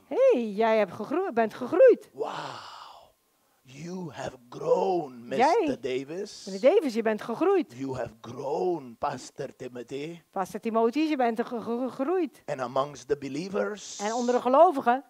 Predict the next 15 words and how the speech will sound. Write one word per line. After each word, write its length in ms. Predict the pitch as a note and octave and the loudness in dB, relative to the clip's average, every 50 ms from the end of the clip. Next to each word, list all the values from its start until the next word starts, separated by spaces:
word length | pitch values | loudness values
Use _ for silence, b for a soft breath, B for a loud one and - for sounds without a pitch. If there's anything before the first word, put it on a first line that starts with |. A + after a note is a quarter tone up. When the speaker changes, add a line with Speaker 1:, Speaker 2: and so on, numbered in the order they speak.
| _ _ | _ _
Speaker 2:
you 240 | B2 B2 D3+ D3+ C#3+ | -16 -10 -6 -6 -4
are 80 | C3 B2+ | -4 -6
supposed 720 | - - C#3 - - - D3+ D3+ D#3+ E3 D#3+ - - - _ | -6 -10 -10 -8 -4 -2 -2 -2 -2 -4 -6 -10 -14 -18 _
to 140 | - - D#3+ C#3 | -10 -10 -10 -10
be 140 | A#2+ C3+ B2 A#2 - | -10 -14 -14 -12 -14
growing 640 | C#3+ D3 D#3 F3 F#3 F#3 F#3 E3 E3 D#3 D3 D3+ - - | -14 -10 -6 -4 -4 -4 -4 -6 -8 -10 -12 -14 -14 -12
constantly. 1200 | - F3+ G#3 G#3+ G#3+ G3+ - - - G3+ F#3 F3+ C#3 E3 F3+ F3+ F3+ F#3 F3+ E3 D3 B2+ A#2 - - | -8 -8 -6 -6 -8 -10 -10 -8 -6 -6 -6 -8 -10 -10 -8 -8 -8 -10 -12 -14 -16 -20 -20 -12 -6
Speaker 1:
jullie 240 | C4 D4 D#4+ D4+ C#4+ | -4 -2 2 4 6
horen 240 | C#4 D4 C#4+ D#4 | 8 8 10 8
ook 140 | F4 F4 - | 8 6 4
constant 540 | - F4+ F#4+ F4+ - - - F4 F4+ E4 D4 | 2 2 2 2 2 4 6 6 6 6 4
te 80 | D#4 C4+ | 2 4
blijven 320 | C4+ C#4 C#4+ D4 C4+ C#4+ | 6 8 8 6 6 2
groeien. 440 | - D#4+ F4+ F4+ D#4+ C4 G3 E3 D3+ _ _ _ _ _ _ _ | 0 2 4 4 4 2 2 -2 -6 _ _ _ _ _ _ _
Speaker 2:
You 680 | _ - B2 A#2+ C3 D#3 F3 G3 G3 G3+ F#3 F#3 F3+ | _ -20 -18 -14 -12 -10 -10 -8 -6 -6 -6 -6 -8